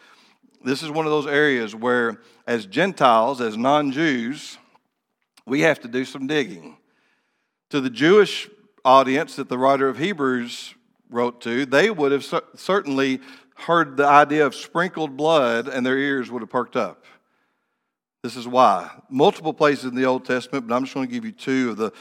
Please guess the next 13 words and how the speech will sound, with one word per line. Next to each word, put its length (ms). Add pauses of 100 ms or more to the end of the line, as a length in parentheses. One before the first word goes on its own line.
(200)
the 80
most 320
well-known, 840 (120)
most 320
likely. 380
In 220
Exodus 520
twenty-four, 760 (600)
Israel 460
accepts 520
the 120
Lord's 320
covenant 680